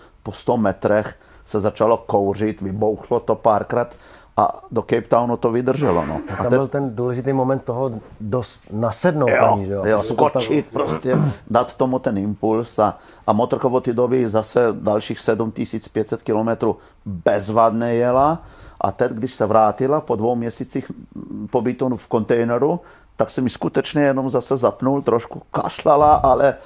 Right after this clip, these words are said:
Speaker 1: ale jelo to, takže super. Martin to měl jednodušší, pomocí té elektroniky a novodobých motorů mi všechny už tady v Praze říkali a i v Africe zkušení mechanici, že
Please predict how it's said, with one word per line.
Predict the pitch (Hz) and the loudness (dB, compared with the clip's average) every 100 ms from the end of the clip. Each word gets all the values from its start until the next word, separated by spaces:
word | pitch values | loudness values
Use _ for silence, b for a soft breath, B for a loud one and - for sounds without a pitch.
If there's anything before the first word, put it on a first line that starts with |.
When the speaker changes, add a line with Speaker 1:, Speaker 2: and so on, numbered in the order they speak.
| B B | B B
Speaker 1:
ale | - 147 | 2 4
jelo | 160 185 202 | 4 2 0
to, | 107 95 | -2 -2
takže | 107 107 117 123 - _ _ - _ - _ _ _ _ _ _ _ _ _ | -2 0 0 0 -4 _ _ -20 _ -20 _ _ _ _ _ _ _ _ _
super. | 165 - 98 - | -10 -2 -2 -2
Martin | 120 156 180 | -12 -10 -4
to | 185 | 0
měl | 180 151 | 2 0
jednodušší, | - 131 170 170 - 226 180 B B B B | 0 -2 0 -2 -2 -2 -4 B B B B
pomocí | 139 160 160 160 | 0 2 0 -2
té | 160 127 | 0 0
elektroniky | 101 127 - 151 147 147 147 143 143 | 0 -2 0 -2 0 -4 -2 0 2
a | 95 | 2
novodobých | 107 113 117 117 92 - | 0 0 0 -2 -2 -6
motorů | 107 - 123 127 135 131 B B B | -6 -2 0 2 2 0 B B B
mi | 113 110 | -4 -4
všechny | 98 135 135 143 | -2 -4 -2 -6
už | 123 - | -6 -2
tady | 135 127 | 0 0
v | 113 | -2
Praze | - 147 107 101 | 2 2 2 0
říkali | 98 101 110 101 107 | -2 0 2 4 4
a | 98 | 4
i | 104 | 4
v | 98 | 4
Africe | 120 - 127 - 135 135 B B B B - | 2 2 -4 0 0 0 B B B B -12
zkušení | - 139 123 123 123 | -8 -6 0 0 2
mechanici, | 131 131 120 120 - 127 | 0 2 2 2 -2 -2
že | 117 123 120 - | 2 4 4 2